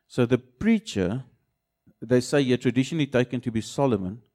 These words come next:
the wisest, richest, most influential king in Israel's history, looks at life under the sun, and from the human perspective, he declares it all to be empty.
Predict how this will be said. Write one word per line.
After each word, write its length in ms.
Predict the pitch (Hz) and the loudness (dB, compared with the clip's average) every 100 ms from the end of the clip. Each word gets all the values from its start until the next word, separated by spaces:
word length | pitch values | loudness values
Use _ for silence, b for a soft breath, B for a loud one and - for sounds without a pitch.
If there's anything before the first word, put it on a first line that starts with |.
| _ _ _ _ _ | _ _ _ _ _
the 100 | 107 | 0
wisest, 560 | 98 104 139 156 165 113 | 2 4 2 2 -4 2
richest, 380 | 131 135 139 107 | 2 2 -6 0
most 300 | 117 139 143 | 0 0 -2
influential 640 | 139 123 113 151 170 160 | -6 0 2 2 0 -2
king 200 | - 131 | -2 -4
in 160 | 117 - - | -4 -4 -4
Israel's 460 | 135 131 120 92 | -2 0 0 -2
history, 540 | 90 135 - 90 85 - _ - | -4 -4 -4 -6 -6 -8 _ 2
looks 300 | 135 208 - | 6 6 2
at 180 | 170 - | -4 -4
life 600 | 98 104 113 117 - - _ _ - | -4 -2 -2 -4 -10 -20 _ _ -2
under 240 | 139 139 | 2 4
the 160 | 120 113 | 2 0
sun, 520 | - - 113 87 85 _ _ _ _ _ _ 120 | -4 -4 -4 -4 -12 _ _ _ _ _ _ -6
and 120 | 117 | -2
from 280 | 147 151 135 | 2 2 2
the 80 | |
human 460 | 110 107 151 208 180 | 0 4 6 6 2
perspective, 760 | 131 110 - 107 - 95 - - | 0 -2 0 -2 0 -6 -6 -8
he 120 | 104 | -6
declares 640 | 117 - - 139 123 117 | -6 -8 -4 0 0 -2
it 140 | 117 - | -6 -2
all 220 | 127 131 | 2 2
to 120 | 123 117 | 0 -2
be 180 | 113 - | -2 -2
empty. 460 | 131 123 - 85 | -2 -2 -6 -10